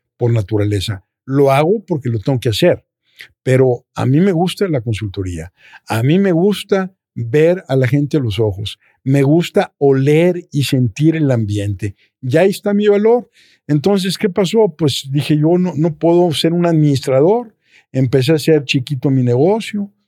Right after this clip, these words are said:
Somos poquitos. Yo veo los negocios particularmente. ¿Y qué hice? Subí precios.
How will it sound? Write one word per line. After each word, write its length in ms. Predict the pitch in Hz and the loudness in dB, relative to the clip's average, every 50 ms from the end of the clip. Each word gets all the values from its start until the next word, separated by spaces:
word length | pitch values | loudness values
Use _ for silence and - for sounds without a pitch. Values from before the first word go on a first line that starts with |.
| _ _ | _ _
Somos 560 | - - - - 151 143 143 143 135 123 - | -16 -14 -4 0 0 0 2 2 0 -2 -4
poquitos. 800 | - - 120 107 - 185 208 202 - _ 208 202 196 196 - - _ _ _ _ _ _ | -4 -4 -6 -4 -2 -4 -4 -4 -4 _ -2 -2 -2 -2 -8 -14 _ _ _ _ _ _
Yo 360 | - 120 120 120 151 170 175 | -12 -10 -4 0 2 2 4
veo 200 | 170 170 170 165 | 2 2 2 2
los 160 | 156 147 143 135 | 2 2 2 0
negocios 340 | 131 123 123 143 143 - | 0 0 0 0 -2 -2
particularmente. 1000 | - - 127 110 - 107 - 127 139 156 170 190 208 220 202 185 - 202 180 - _ _ _ _ _ _ | -6 -8 -8 -8 -8 -6 -2 -2 0 2 2 0 0 -2 -4 -4 -4 -6 -6 -6 _ _ _ _ _ _
¿Y 140 | 135 143 | -4 -2
qué 160 | 131 135 180 180 | 2 4 4 4
hice? 260 | 202 185 165 185 - _ _ _ | 4 2 -2 -6 -8 _ _ _
Subí 300 | - - 165 151 151 143 | -2 0 2 2 2 2
precios. 640 | - 135 120 113 107 95 - 104 95 - - _ | 2 0 0 0 0 -2 -6 -12 -16 -18 -18 _